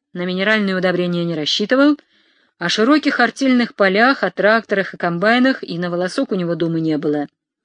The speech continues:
Без подъема сельского хозяйства мог обойтись.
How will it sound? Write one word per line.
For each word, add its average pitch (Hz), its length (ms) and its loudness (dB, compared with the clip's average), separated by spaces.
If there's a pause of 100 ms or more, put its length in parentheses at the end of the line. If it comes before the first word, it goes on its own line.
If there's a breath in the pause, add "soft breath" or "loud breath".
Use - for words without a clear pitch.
(380)
Без 196 220 -4
подъема 220 540 2
сельского 196 480 -2
хозяйства 180 600 0
мог 156 240 -4
обойтись. 151 640 -6